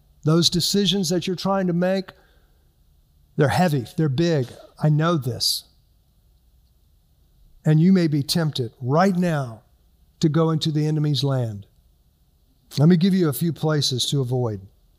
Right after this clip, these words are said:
The town of too much. The town of too much.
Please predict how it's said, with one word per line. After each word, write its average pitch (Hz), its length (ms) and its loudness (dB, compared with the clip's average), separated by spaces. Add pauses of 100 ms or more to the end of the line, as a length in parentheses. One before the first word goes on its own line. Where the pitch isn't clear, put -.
(680)
The 143 80 0
town 180 340 2
of 180 100 -2
too 196 160 -2
much. 156 560 -4 (1600)
The 135 80 -4
town 170 360 2
of 170 120 -6
too 185 160 0
much. 127 580 -6